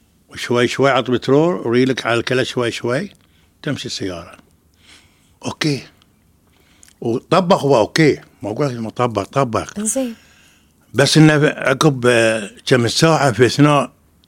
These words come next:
Speaker 1: الم-، يعني بدء من نمرة لنمرة ما يدوس كلتش كامل.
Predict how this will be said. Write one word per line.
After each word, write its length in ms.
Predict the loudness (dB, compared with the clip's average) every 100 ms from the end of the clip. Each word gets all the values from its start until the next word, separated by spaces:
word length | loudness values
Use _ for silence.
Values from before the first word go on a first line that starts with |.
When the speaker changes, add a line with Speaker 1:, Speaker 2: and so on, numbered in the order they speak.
| _ _ _ -4
Speaker 1:
الم-، 140 | -2 -4 -12 -2
يعني 200 | 0 2
بدء 320 | 2 2 2
من 160 | 2 6
نمرة 240 | 6 6
لنمرة 560 | 4 4 4 4 2 -4 _ _ _ _ _ _ _ _ _ _ 0
ما 100 | 4
يدوس 220 | 4 4
كلتش 300 | 2 0 0
كامل. 420 | -4 -2 -4 -8